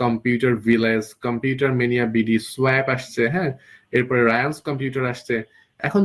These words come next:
ব্যাপারটা হচ্ছে প্রথম যাদেরকে পাইলাম এদের কাছে তো ইনফরমেশনটা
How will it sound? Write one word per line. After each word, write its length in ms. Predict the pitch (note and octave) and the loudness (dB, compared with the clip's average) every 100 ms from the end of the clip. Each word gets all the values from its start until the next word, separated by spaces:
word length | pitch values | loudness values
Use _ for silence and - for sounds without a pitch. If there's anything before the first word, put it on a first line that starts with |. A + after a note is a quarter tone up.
| D#3+ | 2
ব্যাপারটা 340 | D#3 F#3 F#3 G#3+ | 2 0 2 4
হচ্ছে 280 | G#3 - F3+ G#3+ A3+ | 2 2 4 4 4
প্রথম 360 | G3+ G3 - A3+ A#3 A3 | 2 2 0 0 2 2
যাদেরকে 440 | G3+ G3 G3+ G3+ G3+ G3+ | 4 4 4 4 2 2
পাইলাম 420 | D3 C3+ C#3 C#3 D3 | 0 2 0 0 0
এদের 140 | C#3 D3+ | 0 0
কাছে 140 | E3 F3 | -4 -4
তো 40 | F3 D3+ | -4 -4
ইনফরমেশনটা 480 | C3+ C#3+ C#3 D3 | -2 -4 -4 -6